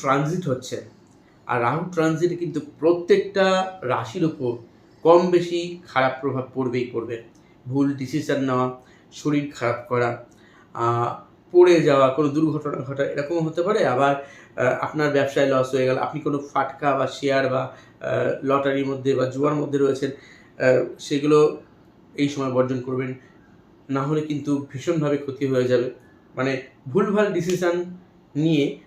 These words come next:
অনেক রকম বড় সমস্যায় পড়ে যাবেন, অকারণে ঝুটঝামেলা ফেসে যাবেন। যাতে না ফেসে যান,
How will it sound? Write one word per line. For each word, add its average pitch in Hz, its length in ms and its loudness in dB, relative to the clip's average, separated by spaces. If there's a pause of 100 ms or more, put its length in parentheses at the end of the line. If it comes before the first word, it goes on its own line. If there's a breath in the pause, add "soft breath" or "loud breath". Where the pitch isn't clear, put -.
(140)
অনেক 160 280 0
রকম 143 320 -2
বড় 139 180 4
সমস্যায় 139 380 -2
পড়ে 135 140 0
যাবেন, 127 300 2
অকারণে 185 540 4
ঝুটঝামেলা 160 400 2
ফেসে 139 240 -2
যাবেন। 127 260 0
যাতে 170 340 -2
না 151 420 -4
ফেসে 139 220 -8
যান, 131 200 0